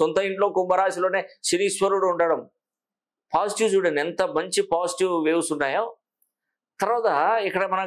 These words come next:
గమనించినట్టయితే ఇక్కడ ఆదాయము పద్నాలుగు, వ్యయం పద్నాలుగు, రాజపూజ్యం ఆరు, అవమానం ఒకటి. అంటే గత సంవత్సరాన్ని పోలిస్తే ఆదాయ వనరులు పెరిగాయి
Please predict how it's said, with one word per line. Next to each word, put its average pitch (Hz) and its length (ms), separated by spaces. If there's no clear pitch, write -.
గమనించినట్టయితే 170 720
ఇక్కడ 202 180
ఆదాయము 233 680
పద్నాలుగు, 185 560
వ్యయం 196 300
పద్నాలుగు, 190 560
రాజపూజ్యం 185 720
ఆరు, 208 180
అవమానం 185 440
ఒకటి. 156 200
అంటే 156 140
గత 135 140
సంవత్సరాన్ని 208 640
పోలిస్తే 190 420
ఆదాయ 160 260
వనరులు 208 440
పెరిగాయి 151 320